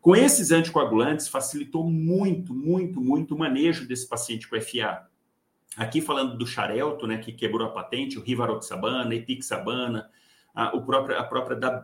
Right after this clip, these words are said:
dabigatrana, muito mais seguros do que o uso da varfarina, porque a varfarina não que seja um, um medicamento ruim, mas ela é difícil de manuseio,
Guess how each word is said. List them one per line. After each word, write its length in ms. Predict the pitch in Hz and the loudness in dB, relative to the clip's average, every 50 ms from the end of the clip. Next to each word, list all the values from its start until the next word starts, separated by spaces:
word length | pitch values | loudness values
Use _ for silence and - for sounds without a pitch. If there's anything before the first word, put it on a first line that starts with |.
| - - | -4 -2
dabigatrana, 880 | - - - 123 110 113 107 - - 117 123 127 139 143 139 131 - - _ _ _ - | -2 -2 -2 -2 -2 -2 -2 -2 -2 -2 -2 -2 0 -2 -4 -4 -6 -12 _ _ _ 0
muito 560 | 156 165 185 196 220 240 247 226 214 - 175 | 4 6 8 8 8 8 6 6 4 2 0
mais 220 | 156 156 147 143 - | 2 2 0 0 0
seguros 760 | - - 120 104 120 131 147 143 156 151 - - - - - | -2 -4 -2 0 0 0 0 0 -2 -4 -6 -10 -12 -12 -8
do 120 | 147 143 | -8 -6
que 100 | - 151 | -4 -2
o 100 | 147 143 | -2 0
uso 240 | 143 151 147 147 135 | 0 -2 -2 -2 -4
da 120 | 139 139 | -2 -2
varfarina, 760 | 139 139 139 139 - - 135 123 120 127 135 127 113 113 - _ _ _ _ _ _ _ | 0 0 -2 -2 -2 -2 0 0 0 0 -2 -2 -4 -6 -12 _ _ _ _ _ _ _
porque 200 | - 151 147 - | -6 -6 -2 0
a 40 | 190 - | 0 0
varfarina 440 | 185 180 - 185 175 147 175 175 | 0 0 0 0 0 0 0 0
não 200 | 156 151 175 196 | 0 0 0 -2
que 80 | 180 - | -2 -2
seja 180 | 202 170 156 151 | -2 -2 -2 -2
um, 60 | 151 | -4
um 180 | 151 - 135 | -4 -4 -2
medicamento 500 | 139 139 139 135 - 139 131 135 131 - | -2 -2 -2 -2 -2 -2 -2 -2 -4 -6
ruim, 300 | 123 127 139 131 117 107 | -6 -4 -2 -2 0 -2
mas 160 | 104 110 113 120 | -2 -2 -2 -2
ela 120 | 123 131 | -2 -2
é 20 | |
difícil 520 | 131 127 123 123 - - 147 160 - - 147 | -2 -4 -6 -10 -10 -8 -8 -6 -6 -6 -6
de 80 | 127 | -6
manuseio, 640 | 139 143 139 151 147 - 98 107 117 139 147 135 - | -4 -4 -2 -4 -4 -4 0 0 0 0 0 -2 -6